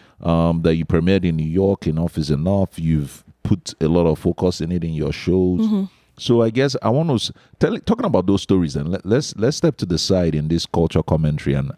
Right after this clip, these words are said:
Speaker 1: and talk more about that passion that you have.
Speaker 2: Yeah.
Speaker 1: What
Speaker 2: Um,
Speaker 1: is driving that?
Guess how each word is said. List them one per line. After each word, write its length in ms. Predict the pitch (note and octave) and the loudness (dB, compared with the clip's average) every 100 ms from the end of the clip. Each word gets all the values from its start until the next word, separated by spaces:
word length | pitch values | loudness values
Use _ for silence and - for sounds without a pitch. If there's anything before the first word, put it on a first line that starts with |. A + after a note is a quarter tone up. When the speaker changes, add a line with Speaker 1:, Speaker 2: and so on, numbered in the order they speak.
| - | -4
Speaker 1:
and 180 | D2+ D2+ | -4 -2
talk 260 | - E2+ - | 0 -2 0
more 160 | F2 | 0
about 340 | D2+ C#2+ C#2+ - | 2 0 -2 -2
that 240 | D#2 D2+ | -2 0
passion 400 | - C2+ - C2 - | -2 -4 -2 -4 -4
that 140 | - | -6
you 140 | - - - | -6 -8 -10
have. 240 | - - | -14 -12
Speaker 2:
Yeah. 340 | G#3 F#3+ E3 D#3 _ _ _ _ _ - - - _ | -6 -2 -2 -6 _ _ _ _ _ -20 -20 -20 _
Speaker 1:
What 260 | D#2+ E2 B2 | 0 2 4
Speaker 2:
Um, 40 | C#3+ | 2
Speaker 1:
is 160 | F#2 | -2
driving 600 | - E2 E2 D#2+ D#2 D2 | -4 -2 0 -2 -2 -6
that? 340 | C2+ - - | -8 -12 -16